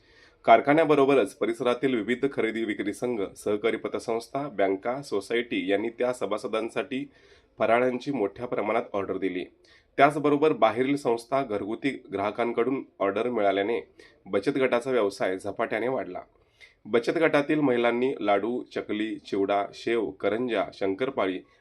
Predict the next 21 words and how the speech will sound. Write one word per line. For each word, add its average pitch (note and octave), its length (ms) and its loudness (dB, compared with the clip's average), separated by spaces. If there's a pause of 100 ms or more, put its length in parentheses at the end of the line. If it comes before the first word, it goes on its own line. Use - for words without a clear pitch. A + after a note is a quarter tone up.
(140)
यांसारख्या C3 560 0
पारंपरिक B2 680 2
दिवाळी G#2+ 240 0
फराळाचे G#2+ 500 0
पदार्थ G2+ 440 -4 (240)
तयार F#2 200 -2
केले. F2 260 -12 (640)
दर्जा, A2 480 2
स्वच्छता A2+ 540 0
आणि A2 180 0
वेळेवर G#2+ 360 2
डिलिव्हरी G#2+ 440 -2 (100)
यावर G#2 280 0
विशेष C3 360 -6
भर G#2 220 -4
देत G2 160 -4 (220)
त्यांनी G#2+ 200 -2
ग्राहकांचा A#2 720 -4
विश्वास A2 440 -6
संपादन F#2 420 -4
केला. D#2 260 -8